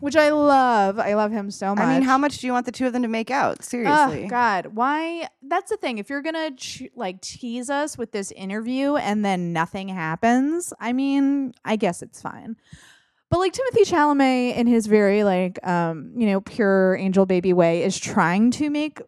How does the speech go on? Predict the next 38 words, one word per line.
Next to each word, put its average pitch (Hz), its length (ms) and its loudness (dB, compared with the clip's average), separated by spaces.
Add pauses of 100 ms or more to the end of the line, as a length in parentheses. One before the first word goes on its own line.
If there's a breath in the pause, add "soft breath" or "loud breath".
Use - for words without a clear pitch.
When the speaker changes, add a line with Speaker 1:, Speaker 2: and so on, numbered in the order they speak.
(120)
Speaker 1:
points 277 460 -2
where 226 160 -4
he's 214 280 -6
like, 180 360 -2
you 190 80 -20
know, 170 400 -10
<laughs> - 400 -14
I - 100 -8 (140)
forget 302 260 -2
I'm 247 140 -2
paraphrasing, 190 680 -2
but 196 80 2
at 202 80 4
one 226 160 2
point 240 220 0
he's 214 120 0
literally 185 440 0
like, 170 300 -2 (500 soft breath)
you 220 100 -6
know, 208 160 -2
"I 180 100 -2
feel 220 200 -2
like 202 120 0
I 202 80 0
get 185 140 -2
to 220 80 -2
that 180 140 2
artistic 180 560 -2
truth 185 460 -8
when 175 160 -6
that, 165 160 -6
like, 170 180 -8
that 180 180 -2
bone 190 320 0
tingles," 208 560 -2
you 247 80 6
Speaker 2:
Mm-hmm. 320 120 6
Speaker 1:
know? 220 180 0